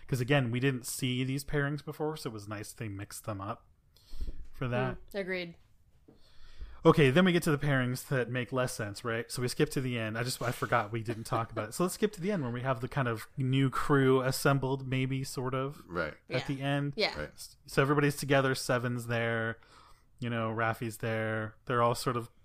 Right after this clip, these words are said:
Speaker 1: setting out, hopefully. Picard's about to give his little, you know, engaged and smirk, love, you know, look. Um, but why are, why, why, why are Seven and Raffi, like, canoodling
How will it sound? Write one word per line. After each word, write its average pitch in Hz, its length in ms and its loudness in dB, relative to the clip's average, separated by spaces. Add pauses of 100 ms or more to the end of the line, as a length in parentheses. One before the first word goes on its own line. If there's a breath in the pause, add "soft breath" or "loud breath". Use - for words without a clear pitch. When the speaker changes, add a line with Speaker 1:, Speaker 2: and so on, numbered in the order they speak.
(380)
Speaker 1:
setting - 360 0
out, 123 160 2
hopefully. 131 540 -2
Picard's 117 480 -2
about 110 240 -2
to 113 80 -6
give 110 160 -4
his 107 160 -8
little, 107 440 -6
you 117 80 -10
know, 104 280 -8 (400 soft breath)
engaged 120 640 0
and 104 120 -4
smirk, - 460 -2 (240)
love, 117 260 -2
you 120 120 -4
know, 107 180 -6
look. 107 380 -8 (240)
Um, 110 400 -10 (1400 loud breath)
but 160 400 0 (300)
why 185 480 -2
are, 156 440 -4 (640)
why, 139 280 -4
why, 139 260 -4
why 147 160 -2
are 151 80 -2
Seven 143 360 -4
and 120 120 -4
Raffi, 117 400 -4
like, 110 220 -6
canoodling 113 580 -6